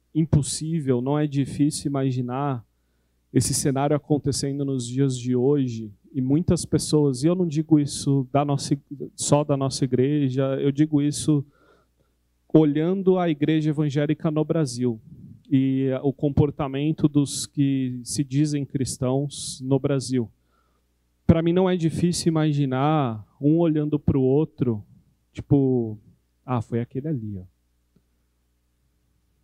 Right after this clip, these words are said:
Não, porque comigo não. Eu conheço o meu caminhar.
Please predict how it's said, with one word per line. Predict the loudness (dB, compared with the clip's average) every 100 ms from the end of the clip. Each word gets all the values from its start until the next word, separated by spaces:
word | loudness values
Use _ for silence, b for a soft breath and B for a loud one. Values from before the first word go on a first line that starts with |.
| _ _ _ _ _ _ _ _ _
Não, | -4 -4
porque | -4 -8 -6 -4 0 0 -2 -4
comigo | -6 -4 -4 0 0
não. | 2 0 -2 -4 -12 _ _ _ _ _ _ -4
Eu | -2
conheço | 2 0 0 -4 -2
o |
meu | 0 0
caminhar. | -2 -2 -2 -2 -2